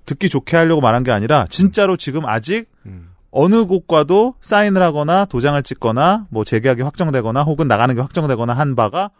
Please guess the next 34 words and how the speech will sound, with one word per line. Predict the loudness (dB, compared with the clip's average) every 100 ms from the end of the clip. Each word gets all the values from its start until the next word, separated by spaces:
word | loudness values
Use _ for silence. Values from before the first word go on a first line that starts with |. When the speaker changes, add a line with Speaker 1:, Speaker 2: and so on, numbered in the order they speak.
| _
Speaker 1:
없고요. | -10 -6 -2 -2 -2 -8 -6
Speaker 2:
그렇죠. | -4
Speaker 1:
지금까지 | 0 0 0
나왔던 | 2 0 0 -2
뭐 | -2 -2
Speaker 2:
음. | -4 -8
Speaker 1:
누구는 | -4 0 0
남는다, | 0 0 0 -2
누구는 | -2 -2
나간다 | -2 -2 0 -2
이런 | -2 -4
것도 | -4 0 0 0 -8
Speaker 2:
음. | -16 -14 -8
Speaker 1:
역시 | -6 -6 -10 -4 -4 -4 -10 _ _ _ _ _
어, | -14 -12 -12 -12 -14 -16 -16
뭐 | -18 -10
근거가 | -2 0 0 2 0
없다 | 2 0
말하면 | 2 0 -2
좀 | -6
이상하긴 | -4 -4 -4 -6
합니다만 | -6 -6 -4 -4 -4 -8
Speaker 2:
음. | -10
Speaker 1:
아무튼 | -8 -6 -6
확정된 | -8 -10 -4 -2 0 -2 -2 -4 -4
바는 | -4 -4 -6 -8
아니니까 | -6 -4 -4 -4 -2 -2 -2
Speaker 2:
음. | -10 -18 -18 -20 -20 _ _ _
Speaker 1:
뭐 | -6 -2
일희, | 0 0 0
일희, | 0 -2 0 0 -2 -6
일비하실 | -4 -2 0 0 -2
분들은 | -4 -6 -4 -2
일희일비하시고 | 0 2 2 2 -2 -2 -4 0 0 0